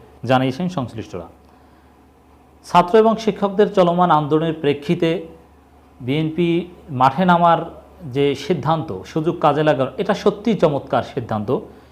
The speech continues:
কিন্তু সেই মাঠে নামার প্রক্রিয়া যদি হয় যুগপাত, তাহলে, আহ, এটা, মানে, লক্ষ্য উদ্দেশ্য ভালো, নিয়াত ভালো, কিন্তু পদ্ধতি ভুল। জানা গেছে, আগস্ট মাস থেকে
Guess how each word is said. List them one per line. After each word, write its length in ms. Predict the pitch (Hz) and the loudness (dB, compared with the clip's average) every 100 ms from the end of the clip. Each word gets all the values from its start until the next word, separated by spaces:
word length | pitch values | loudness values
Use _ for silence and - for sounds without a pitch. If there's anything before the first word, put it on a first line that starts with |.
| _ - - | _ -6 2
কিন্তু 480 | 233 202 131 190 - - | 4 6 4 2 -6 -8
সেই 180 | - 170 | -2 0
মাঠে 240 | 156 151 | 0 2
নামার 240 | 185 185 180 | 0 0 -2
প্রক্রিয়া 360 | 170 160 190 175 | -2 0 0 2
যদি 200 | 180 170 | 2 0
হয় 160 | 165 | 0
যুগপাত, 460 | 143 143 147 131 - - - - _ - - | 0 -2 2 2 2 -6 -20 -20 _ -6 2
তাহলে, 400 | 151 160 139 123 - - _ _ _ - | 4 6 4 2 -8 -20 _ _ _ -8
আহ, 400 | 110 104 - 160 | 0 0 0 -2
এটা, 260 | 160 156 104 - 208 | 0 -2 -6 -14 -6
মানে, 280 | 151 165 160 - | -4 -2 -4 -4
লক্ষ্য 300 | 139 156 - | 2 2 2
উদ্দেশ্য 320 | 190 202 - | 2 2 2
ভালো, 220 | 165 139 123 | 2 2 2
নিয়াত 340 | 139 180 156 | 2 2 4
ভালো, 340 | 143 190 165 - - _ _ _ _ _ _ _ | 4 4 0 -6 -20 _ _ _ _ _ _ _
কিন্তু 360 | 156 143 147 120 | -4 0 0 0
পদ্ধতি 380 | 151 147 160 147 | 0 0 -2 -2
ভুল। 280 | 104 90 78 - _ _ _ _ _ _ _ _ _ - - - | -2 -4 -6 -16 _ _ _ _ _ _ _ _ _ -20 -20 -2
জানা 220 | 123 160 185 | 4 6 6
গেছে, 440 | 185 208 208 - - - - | 6 4 2 0 -12 -20 -2
আগস্ট 340 | 143 160 180 185 | 2 4 4 4
মাস 180 | 175 | 2
থেকে 400 | - 175 175 170 | 2 2 2 2